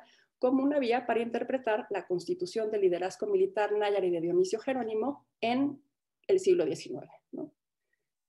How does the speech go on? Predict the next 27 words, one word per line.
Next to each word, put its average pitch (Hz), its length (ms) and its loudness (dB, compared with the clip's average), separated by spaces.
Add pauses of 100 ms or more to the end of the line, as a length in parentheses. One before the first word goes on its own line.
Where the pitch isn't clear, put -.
Entonces, - 380 4
desde 226 240 6
la 240 160 8
perspectiva 320 600 6
que 311 80 0
he - 20 6
indagado, 220 640 2 (260)
el 190 100 2
liderazgo 214 440 6
de 226 120 6
Dionisio 196 340 6
Jerónimo, 254 680 2
originario 180 680 2
de 160 100 -2
la 147 120 0
Mesa 180 320 2
del 233 160 0
Nayarit, 240 500 0 (380)
no 226 180 0
puede 233 240 4
concebirse 202 580 2
como 185 280 0
independiente 190 760 6
de 180 80 2
este 170 160 -8
sistema 170 400 -4
ritual. 247 460 0